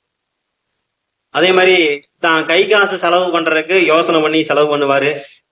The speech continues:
அதே மாதிரி எங்க கடன் கிடைத்தாலும் அதை வாங்கி ஒரு அசையா சொத்து வாங்கி போட்டுருவாருங்க. விருச்சிகத்துல குரு இருந்தா கௌரவம் பார்ப்பார்கள். இல்லை என்றாலும் வீம்பாக கடனை வாங்கியாவது செலவு செஞ்சு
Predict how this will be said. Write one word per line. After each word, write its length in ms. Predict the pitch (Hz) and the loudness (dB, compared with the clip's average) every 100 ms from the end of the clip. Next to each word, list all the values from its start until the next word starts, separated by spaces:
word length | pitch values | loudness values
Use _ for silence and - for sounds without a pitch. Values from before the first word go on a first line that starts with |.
| _ | _
அதே 220 | - 160 190 | -2 2 2
மாதிரி 200 | 190 185 175 | 2 2 2
எங்க 240 | 175 202 | 2 0
கடன் 260 | 202 185 185 | 0 0 0
கிடைத்தாலும் 520 | 175 170 175 175 196 185 | 0 0 0 0 -2 -2
அதை 200 | 151 151 | -6 -4
வாங்கி 340 | 147 175 180 185 | -2 -4 -2 0
ஒரு 140 | 165 | 0
அசையா 320 | 147 185 185 | -2 0 -2
சொத்து 260 | 170 160 170 | 0 0 0
வாங்கி 260 | 147 147 | 0 -2
போட்டுருவாருங்க. 520 | 131 135 127 123 117 127 - _ _ _ - | -4 -2 0 0 -2 -8 -16 _ _ _ -2
விருச்சிகத்துல 720 | 156 202 202 196 196 185 190 | 2 4 4 4 2 0 0
குரு 200 | 165 170 175 | 2 4 4
இருந்தா 320 | 160 160 170 170 165 - _ _ - | 2 0 0 -2 -10 -20 _ _ -2
கௌரவம் 480 | 165 190 196 190 | 2 4 4 4
பார்ப்பார்கள். 560 | 165 165 165 160 156 175 170 | 2 0 2 0 2 0 -2
இல்லை 280 | 160 165 190 | -2 0 2
என்றாலும் 520 | 185 175 165 165 190 180 | 2 2 2 0 0 0
வீம்பாக 640 | 165 190 185 185 185 202 | 0 2 0 2 2 2
கடனை 320 | 170 160 185 | 0 0 2
வாங்கியாவது 540 | 175 170 165 175 175 180 | 2 0 0 2 2 0
செலவு 320 | 175 160 165 | 0 2 2
செஞ்சு 300 | 165 156 156 | 0 -4 0